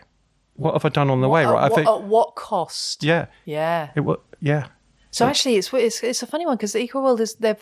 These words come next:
Speaker 2: very keen on the eco stuff.
Speaker 1: Yeah, but they
Speaker 2: They don't
Speaker 1: encourage in-, they encourage tourism,
Speaker 2: They
Speaker 1: and
Speaker 2: encourage
Speaker 1: actually that's
Speaker 2: tourism.
Speaker 1: quite hypocritical.
Speaker 2: They don't care about any other planets.
Speaker 1: I wouldn't care if they burnt up, actually, thinking about it.
Speaker 2: Wow.
Speaker 1: No, I wouldn't.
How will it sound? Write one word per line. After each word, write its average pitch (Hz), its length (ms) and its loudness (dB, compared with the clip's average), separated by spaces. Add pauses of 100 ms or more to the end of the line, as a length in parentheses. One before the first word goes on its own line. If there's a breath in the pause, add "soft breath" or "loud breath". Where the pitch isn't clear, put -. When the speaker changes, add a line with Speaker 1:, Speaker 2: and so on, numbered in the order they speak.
Speaker 2:
very 233 240 2
keen 220 320 0
on 175 140 -2
the 165 260 -4 (320)
eco 180 280 2
stuff. 123 460 -8
Speaker 1:
Yeah, 151 320 -2 (120)
but 147 160 -2
they 151 160 0
Speaker 2:
They 147 60 -4
don't - 80 2
Speaker 1:
encourage 180 420 2
in-, 160 120 -2 (120)
they 160 140 2
encourage 180 400 -2
tourism, 175 380 2
Speaker 2:
They - 40 0
Speaker 1:
and 131 80 -2
Speaker 2:
encourage 131 200 2
Speaker 1:
actually 151 160 0
that's 147 120 2
Speaker 2:
tourism. 151 80 -8
Speaker 1:
quite 143 160 0
hypocritical. 214 460 -2
Speaker 2:
They - 80 -8
don't - 80 0
care 202 260 4
about 170 240 0
any 190 880 0
other 180 140 -4
planets. 170 260 -8
Speaker 1:
I 156 60 2
wouldn't 175 240 2
care 143 100 2
if 127 80 -2
they 165 120 2
burnt 117 260 0
up, - 160 -8
actually, 113 300 -6
thinking 117 280 -8
about 110 220 -4
it. 139 100 -8
Speaker 2:
Wow. 202 560 0
Speaker 1:
No, 185 180 2
I 185 60 4
wouldn't. 165 360 -2